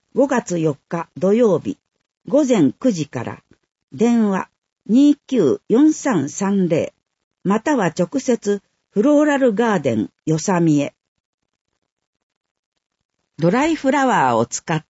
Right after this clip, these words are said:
たリース作り教室。時、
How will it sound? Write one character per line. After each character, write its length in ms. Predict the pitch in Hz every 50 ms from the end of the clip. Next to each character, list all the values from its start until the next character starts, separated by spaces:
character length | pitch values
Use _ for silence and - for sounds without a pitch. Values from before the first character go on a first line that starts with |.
| _
た 220 | - 135 135 - - _ _ -
リ 260 | 131 180 254 277 285
ー 40 | 294
ス 220 | - - 262 226
作 280 | 214 220 214 - 214 190
り 120 | 190 180
教 280 | - - - 127 95 101
室。 420 | - - - - _ - 78 - _ _ _ _ _ _ _ _ _ _ _ _ _ _ _ _ _ _ _ _ _ _ _ _ _
時、 420 | - 180 165 156 - 190 185 -